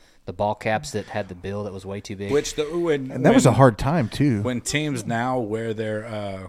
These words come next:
Speaker 2: wear their throwbacks,
Speaker 1: Yeah.
Speaker 2: man, I love seeing those
Speaker 1: Oh.
Speaker 2: puffy, puffy uniforms,
Speaker 1: Yeah,
Speaker 2: big
Speaker 1: absolutely.
Speaker 2: baggy uniforms.
Speaker 1: Man, absolutely. Makes me wish I was watching baseball back then when it was,
Speaker 2: Yeah.
Speaker 1: when it was pure.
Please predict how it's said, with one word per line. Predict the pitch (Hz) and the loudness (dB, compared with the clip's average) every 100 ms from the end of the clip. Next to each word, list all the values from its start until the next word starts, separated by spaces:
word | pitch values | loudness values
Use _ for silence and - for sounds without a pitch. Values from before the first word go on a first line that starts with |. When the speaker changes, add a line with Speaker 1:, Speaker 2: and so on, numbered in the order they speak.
| - | -8
Speaker 2:
wear | 107 113 | -4 -4
their | 120 120 | -2 -4
throwbacks, | - 123 123 131 131 127 | -2 -6 -4 -4 -6 -4
Speaker 1:
Yeah. | 107 110 - _ | 0 0 -2 _
Speaker 2:
man, | - 117 110 | -8 -6 -4
I | 113 | -4
love | 101 107 107 104 | -6 -4 -4 -6
seeing | 107 101 | -8 -8
those | 101 95 - | -8 -10 -10
Speaker 1:
Oh. | |
Speaker 2:
puffy, | 101 92 98 101 95 _ _ _ _ - | -6 -4 -6 -10 -14 _ _ _ _ -6
puffy | 113 - | -6 -4
uniforms, | 104 110 110 - 113 113 110 | -6 -6 -6 -8 -8 -6 -4
Speaker 1:
Yeah, | 107 101 | -2 -2
Speaker 2:
big | |
Speaker 1:
absolutely. | 107 - 113 107 98 | -2 -2 -2 -2 -4
Speaker 2:
baggy | |
uniforms. | 101 101 - 107 104 104 - | -6 -8 -10 -10 -8 -12 -12
Speaker 1:
Man, | 98 98 90 - - | -8 -8 -8 -12 -8
absolutely. | 104 - 104 98 90 87 | -8 -6 -6 -6 -8 -10
Makes | 107 107 | -10 -8
me | 107 98 92 - | -8 -10 -10 -8
wish | 104 - | -6 -4
I | 98 | -4
was | 95 87 - | -6 -10 -6
watching | 98 98 98 | -4 -4 -6
baseball | 95 95 87 85 | -6 -6 -8 -6
back | 87 85 | -6 -8
then | 87 85 | -10 -10
when | 85 | -10
it | 90 | -8
was, | 202 | -4
Speaker 2:
Yeah. | 92 - - - _ _ _ _ | -4 -6 -20 -20 _ _ _ _
Speaker 1:
when | 90 95 | -10 -8
it | |
was | 82 | -10
pure. | - - 87 82 | -12 -12 -10 -12